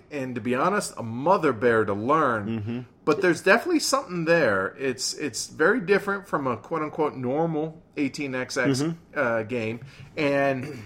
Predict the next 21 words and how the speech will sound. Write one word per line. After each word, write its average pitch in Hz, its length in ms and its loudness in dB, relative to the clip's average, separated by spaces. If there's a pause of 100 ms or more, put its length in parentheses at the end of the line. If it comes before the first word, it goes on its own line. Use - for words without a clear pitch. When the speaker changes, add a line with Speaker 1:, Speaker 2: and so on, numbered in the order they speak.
(220)
Speaker 1:
somebody 247 480 2
had 190 140 0
said 175 280 0
that 170 100 2
it 143 80 0
was 123 120 -4
designed 131 520 -2
as 147 160 -2
an 131 200 -8
economic 143 680 -4
game, 190 420 -6 (280)
then 139 260 0
given 156 440 0
to 156 480 4
developers 165 760 0
that 131 300 0
are 127 420 2
eighteen 147 340 -4
X 135 220 -2
X 156 240 0
guys, 196 500 -4